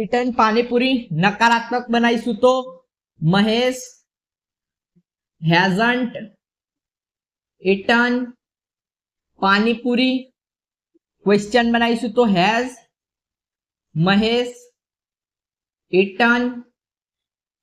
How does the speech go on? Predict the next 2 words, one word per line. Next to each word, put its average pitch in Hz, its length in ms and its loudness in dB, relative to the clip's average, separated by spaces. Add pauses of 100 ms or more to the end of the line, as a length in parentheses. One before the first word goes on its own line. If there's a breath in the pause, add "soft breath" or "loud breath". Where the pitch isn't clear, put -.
(460)
પાણીપુરી, 233 760 0 (1600)
અને 180 180 0